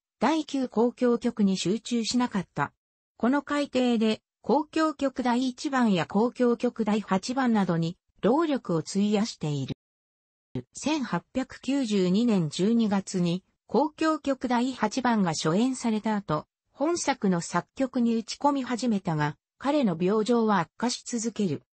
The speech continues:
ようやく千八百九十四年十一月三十日に第三楽章を完成させたが、その頃ブルックナーはウィーン大学の講義において、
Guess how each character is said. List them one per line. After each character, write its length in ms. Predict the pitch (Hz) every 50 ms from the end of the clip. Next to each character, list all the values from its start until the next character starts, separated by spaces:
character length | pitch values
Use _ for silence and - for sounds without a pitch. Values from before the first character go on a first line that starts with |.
| _ _ _ _ _ _ _
よ 220 | 170 180 220 262
う 80 | 285 285
や 100 | 285 269
く 100 | - -
千 280 | - - 294 294 262
八 240 | 208 - - 160 - _ _
百 240 | 254 262 - - 247
九 280 | - - 262 277 277 226
十 200 | 202 190 175 165
四 160 | 160 160 170
年 220 | 185 190 196 180
十 240 | 160 - 160 196 240
一 240 | 254 240 - - 196
月 200 | 202 190 - -
三 360 | - - 190 220 240 247 226
十 200 | 220 247 240 214
日 360 | 190 170 165 - - - 156
に 180 | 156 147 160 - _ _ _ _ _
第 240 | 190 208 277 302
三 320 | - - - 208 233 277 311
楽 240 | 294 269 240 - -
章 300 | - 269 254 247 240 233
を 40 |
完 280 | - - 202 220 240 240
成 240 | - - 262 254 240
さ 160 | - 233 202
せ 100 | - 208
た 160 | - 208 202
が、 220 | 180 160 156 - - _ _ _ _
そ 160 | - - 196 214
の 100 | 254 277
頃 300 | - - 311 285 226 202
ブ 120 | 180 185
ル 100 | 226 240
ッ 20 | - _
ク 100 | - 226
ナ 220 | 202 196 185 180 170
ー 40 | 156
は 200 | 156 156 - - _ _ _ _
ウ 40 | 190
ィ 240 | 202 240 269 294 302
ー 60 | 302
ン 80 | 302 294
大 200 | 285 311 302 262
学 240 | 254 233 - - 180
の 100 | 175 165
講 280 | - - 208 269 285
義 140 | 233 240 226
に 120 | 202 180
お 120 | 170 165 165
い 40 | 170
て、 280 | - - 175 165 170